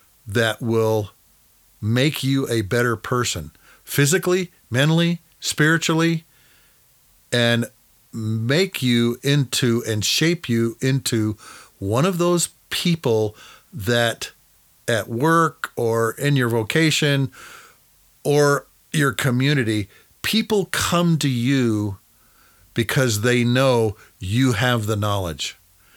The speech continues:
You have what we call the gouge. You're the knowledgeable one.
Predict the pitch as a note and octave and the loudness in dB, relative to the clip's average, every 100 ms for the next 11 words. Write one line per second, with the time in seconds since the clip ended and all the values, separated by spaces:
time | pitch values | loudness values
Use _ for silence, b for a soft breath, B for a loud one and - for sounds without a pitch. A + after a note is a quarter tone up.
0 | B B B G#2+ C#3 C#3 G#2+ B2+ B2 A#2 | B B B 0 2 2 2 2 2 0
1 | - b - A2 B2+ - A#2+ A2 - B | -4 b -4 -2 -2 0 0 0 -4 B
2 | G#2+ F#2+ A#2 G2+ G#2+ G2 F2 D#2+ - - | -8 -2 -2 0 -2 0 -2 -6 -8 -10
3 | - _ _ _ _ - G2+ C#3+ D3+ C3 | -12 _ _ _ _ -6 0 2 2 0
4 | B2+ D3+ F3 F3 E3 D#3+ D#3 D#3 D#3 | 2 2 2 0 0 0 2 2 0